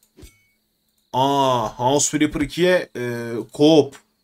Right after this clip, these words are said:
Abi güzel olur ya. Yok efendim, oyunda sadece siz varsınız. Çalışan olarak kenarda uçuşan o, e, mavi kürelerden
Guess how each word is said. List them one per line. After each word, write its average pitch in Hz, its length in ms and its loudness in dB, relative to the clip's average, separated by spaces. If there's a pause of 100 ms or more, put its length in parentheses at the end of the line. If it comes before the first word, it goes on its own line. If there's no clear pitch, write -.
(840)
Abi 170 160 -4
güzel 190 320 2
olur 185 240 2
ya. 113 300 -6 (2000)
Yok 262 200 2
efendim, 196 400 0
oyunda 208 600 0
sadece 226 760 -2 (480)
siz 208 420 -6
varsınız. 180 760 -4 (1600)
Çalışan 196 480 0
olarak 208 480 -2 (140)
kenarda 190 580 -4
uçuşan 185 560 -4
o, 180 480 0
e, 131 260 -2
mavi 147 440 -2
kürelerden 170 800 -2